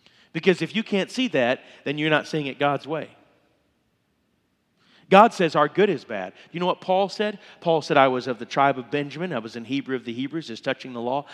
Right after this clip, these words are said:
a Pharisee. Concerning zeal, I persecuted the church. Touching the righteousness which was in the law, I was blameless." S-, Paul was like the seal Team Six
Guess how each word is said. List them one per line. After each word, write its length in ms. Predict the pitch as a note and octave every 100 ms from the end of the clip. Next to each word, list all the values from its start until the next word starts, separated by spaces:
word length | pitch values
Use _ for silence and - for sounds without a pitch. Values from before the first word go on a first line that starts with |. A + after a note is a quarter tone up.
| - -
a 60 |
Pharisee. 520 | B2 D#3 D3 C#3 F3
Concerning 460 | - C3 - D3 B2+
zeal, 260 | A#2 E3 D3+
I 60 |
persecuted 560 | A#2 C#3 - C3 C3+ B2+
the 80 | B2+
church. 320 | D3+ E3+ - - -
Touching 300 | E3+ - D3+
the 80 | C3+
righteousness 600 | D3 D3+ D3 - D3+ C#3+
which 160 | -
was 120 | C3+
in 120 | D3+ C#3
the 80 |
law, 260 | C3+ C#3+ D#3+ - -
I 120 | D3+ D#3+
was 180 | A#2+
blameless." 540 | - C3+ E3 B2+ G2 - - -
S-, 140 | -
Paul 320 | - - F3+ D#3+
was 160 | C3+
like 220 | C3 B2+
the 60 | A2+
seal 280 | - E3+ C#3+
Team 320 | - E3+ C3
Six 380 | - E3 -